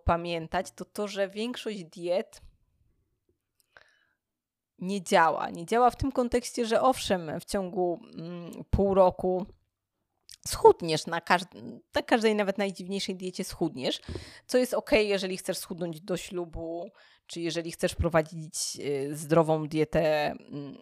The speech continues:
żeby zajść w ciążę, czy, czy przed jakąś, y, powiedzmy, operacją, no to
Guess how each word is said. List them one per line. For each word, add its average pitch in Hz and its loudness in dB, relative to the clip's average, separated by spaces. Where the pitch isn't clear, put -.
żeby 151 0
zajść 151 2
w - -20
ciążę, 165 -6
czy, - -10
czy - -8
przed 156 -6
jakąś, - -6
y, - -6
powiedzmy, 160 -8
operacją, 175 2
no 190 -2
to - -12